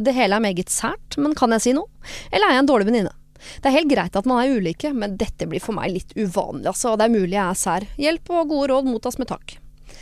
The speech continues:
Altså, her er vi nede på sofanivå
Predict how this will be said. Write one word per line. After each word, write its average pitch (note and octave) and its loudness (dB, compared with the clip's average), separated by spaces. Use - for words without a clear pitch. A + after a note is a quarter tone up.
Altså, - -4
her B3 2
er C4+ 0
vi C#4 0
nede B3+ -2
på C4+ 2
sofanivå B3+ -4